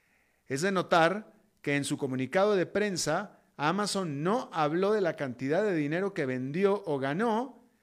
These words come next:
pero sí subrayó la cantidad de dinero que ganaron las pequeñas empresas vendiendo sus artículos a través de la plataforma de Amazon,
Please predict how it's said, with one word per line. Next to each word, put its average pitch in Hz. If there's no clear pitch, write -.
pero 170
sí 214
subrayó 226
la 247
cantidad 185
de 202
dinero 202
que 202
ganaron 226
las 233
pequeñas 185
empresas 180
vendiendo 170
sus 175
artículos 190
a 214
través 139
de 156
la 175
plataforma 143
de 226
Amazon, 220